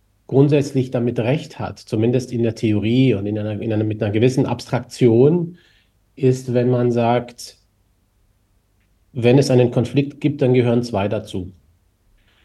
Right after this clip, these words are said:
Das fällt natürlich einem leichter, das, äh, so nachzuvollziehen, wenn es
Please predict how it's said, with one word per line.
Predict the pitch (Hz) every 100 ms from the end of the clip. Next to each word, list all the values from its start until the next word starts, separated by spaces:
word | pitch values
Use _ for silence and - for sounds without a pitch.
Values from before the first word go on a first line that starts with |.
| _ _
Das | - -
fällt | 135 143 - -
natürlich | 123 - 135 131 120
einem | 113 107
leichter, | 98 110 127 143 131 127 -
das, | - 110 - - -
äh, | 107 107 101
so | 107 113 117 113 - _ _ - -
nachzuvollziehen, | 113 110 131 - 135 127 117 - 117 120 107
wenn | 107
es | 107 - _